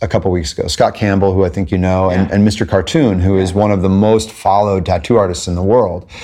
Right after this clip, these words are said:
Speaker 1: He's not the most, quote unquote, digital person in the world, but he said it really succinctly. He's like, "Look, I did the tattoo on fifty Cent's back, which is on the cover of Get Rich and Die Trying.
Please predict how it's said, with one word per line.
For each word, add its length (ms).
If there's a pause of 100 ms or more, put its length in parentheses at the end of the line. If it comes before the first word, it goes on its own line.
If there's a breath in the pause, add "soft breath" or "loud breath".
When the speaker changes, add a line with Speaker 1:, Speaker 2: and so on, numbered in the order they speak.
(400 loud breath)
Speaker 1:
He's 260
not 220
the 60
most, 260
quote 180
unquote, 320
digital 320
person 400
in 80
the 80
world, 380
but 100
he 140
said 260
it 320 (100)
really 300
succinctly. 540
He's 160
like, 220 (260 loud breath)
"Look, 200
I 160
did 440 (220)
the 80
tattoo 360
on 80
fifty 240
Cent's 240
back, 600
which 140
is 80
on 100
the 60
cover 420
of 120
Get 180
Rich 200
and 80
Die 160
Trying. 480